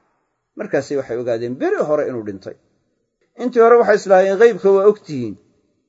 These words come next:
Yaa. "فلما خر تبينت الجن." Markuu Sulaymaan dhulka ku dhacay, jinkii waxaa u caddaaday ogaadeen, "أن لو كانوا يعلمون الغيب ما لبثوا في العذاب المهين." Hadday ghaybka ogaan lahaayeen, yacni markaa, ee,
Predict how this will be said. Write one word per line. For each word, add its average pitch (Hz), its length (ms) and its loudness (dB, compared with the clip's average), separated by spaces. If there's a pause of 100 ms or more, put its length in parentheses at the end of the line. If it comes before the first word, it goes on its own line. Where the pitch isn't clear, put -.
(160)
Yaa. 151 340 2 (680)
"فلما 170 380 0
خر 175 380 2
تبينت 180 680 -2
الجن." 156 500 -4 (180)
Markuu 156 440 -4
Sulaymaan 170 460 -2
dhulka 185 240 -2
ku 220 160 -4
dhacay, 107 340 -2 (500)
jinkii 208 240 -4
waxaa 196 280 2
u 226 40 2
caddaaday 175 540 4
ogaadeen, 143 500 0
"أن 165 180 -2
لو 165 180 2
كانوا 196 340 2
يعلمون 175 480 -2
الغيب 165 380 0
ما 156 200 0
لبثوا 170 380 -4
في 175 140 -8
العذاب 160 400 0
المهين." 156 400 -6 (760)
Hadday 202 240 4
ghaybka 202 320 4
ogaan 196 300 4
lahaayeen, 165 480 4 (380)
yacni 160 280 0
markaa, 170 640 2 (600)
ee, 156 580 0